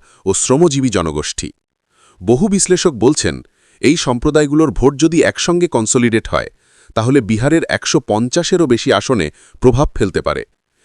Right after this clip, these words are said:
এই সিদ্ধান্তের মাধ্যমে রাহুল ও তেজস্বী দুজনেই স্পষ্ট করে দিলেন, তাদের রাজনীতি এখন কেবল জাতপাত নয়, সামাজিক ভারসাম্য কেন্দ্রিক। আর এই বার্তাই সরাসরি বিজেপির কাস্ট অ্যারিথমেটিককে চ্যালেঞ্জ করছে। অশোক গেহলটের মধ্যরাতের বৈঠক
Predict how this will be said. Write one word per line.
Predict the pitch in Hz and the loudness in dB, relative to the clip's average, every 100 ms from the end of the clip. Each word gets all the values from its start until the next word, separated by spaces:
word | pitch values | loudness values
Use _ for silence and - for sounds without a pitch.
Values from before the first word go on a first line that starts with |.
| _ - | _ -2
এই | 120 | 0
সিদ্ধান্তের | 147 135 117 143 151 160 | 2 -2 0 0 0 0
মাধ্যমে | 117 104 113 151 | 0 -2 0 0
রাহুল | 110 98 131 | 2 0 2
ও | 143 | 0
তেজস্বী | 113 107 139 - 76 - _ - | 0 0 -2 -4 -8 -10 _ -6
দুজনেই | 92 117 151 180 | 0 2 4 2
স্পষ্ট | - 123 - 160 | 2 -2 0 -2
করে | 139 120 | 0 0
দিলেন, | 85 69 60 _ _ _ - | -2 -6 -10 _ _ _ -4
তাদের | 101 123 98 | 0 2 2
রাজনীতি | 92 104 151 160 | 0 0 -2 0
এখন | 147 156 | 0 -2
কেবল | 143 147 151 | -2 2 2
জাতপাত | 101 98 - 175 - | 2 -2 -2 -4 -2
নয়, | 85 62 - _ _ | -4 -6 -8 _ _
সামাজিক | - - 110 143 160 110 | -6 -2 0 0 -2 -4
ভারসাম্য | 101 104 - 165 156 | -4 -2 -2 0 0
কেন্দ্রিক। | 110 82 65 - _ _ _ _ - | -2 -4 -8 -12 _ _ _ _ -6
আর | 85 78 | -4 -2
এই | 104 175 | 0 0
বার্তাই | 147 131 - 110 98 - _ | 0 -2 0 0 -2 -8 _
সরাসরি | - 113 139 180 175 | -2 0 0 0 0
বিজেপির | 117 120 147 160 | 0 0 0 0
কাস্ট | - 117 - - | -2 -2 -2 -2
অ্যারিথমেটিককে | 107 156 170 127 101 - | 0 0 -2 -2 -2 -2
চ্যালেঞ্জ | 165 147 117 92 | 0 2 0 -2
করছে। | 82 - - - _ _ _ _ _ _ _ | -4 -4 -6 -10 _ _ _ _ _ _ _
অশোক | - 110 220 160 | -2 2 2 2
গেহলটের | 139 139 139 160 | 2 2 2 2
মধ্যরাতের | 123 104 117 143 160 120 | 0 0 2 2 2 0
বৈঠক | 101 - 92 73 | 0 0 -2 -4